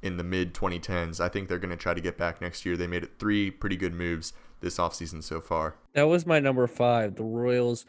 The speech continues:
Speaker 2: restocking, because they still have a really good young core and some pieces that have shown a lot of promise. Obviously, they have Salvador Perez, who might be one of the most underrated players in baseball. Doesn't get mentioned in the best catcher discussion, and if you really look at it,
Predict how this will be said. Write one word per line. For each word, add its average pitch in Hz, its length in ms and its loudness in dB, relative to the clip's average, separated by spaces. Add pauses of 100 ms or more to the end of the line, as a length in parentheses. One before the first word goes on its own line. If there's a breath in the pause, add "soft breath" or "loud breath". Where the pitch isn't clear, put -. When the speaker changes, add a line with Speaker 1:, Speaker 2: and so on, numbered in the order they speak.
(340 loud breath)
Speaker 2:
restocking, 120 760 2
because 110 320 0
they 110 100 -2
still - 240 6
have 202 140 10
a 139 80 8
really 143 240 6
good 135 240 4
young 127 240 4
core 131 580 4
and 110 480 -2 (380 soft breath)
some 127 260 2
pieces 135 520 2
that 123 120 6
have 117 140 0
shown 123 380 2
a - 100 -4
lot 113 280 4
of 107 160 -2
promise. 120 600 0
Obviously, 120 360 2
they 117 120 2
have 117 100 0
Salvador 127 460 4
Perez, 117 380 2
who 120 80 -2
might 135 180 2
be 156 120 2 (180)
one 143 160 2
of 147 40 2
the 135 140 2
most 135 160 0
underrated 131 460 0
players 123 260 2
in 98 120 -6
baseball. 110 440 -2 (100)
Doesn't 156 320 4
get 143 160 4
mentioned 131 400 -2
in 123 60 0
the 120 60 2
best 113 260 2
catcher 117 300 0
discussion, 127 600 0
and 113 140 0
if 110 200 -6
you 127 80 0
really 131 220 2
look 117 240 2
at 113 180 6
it, 113 160 4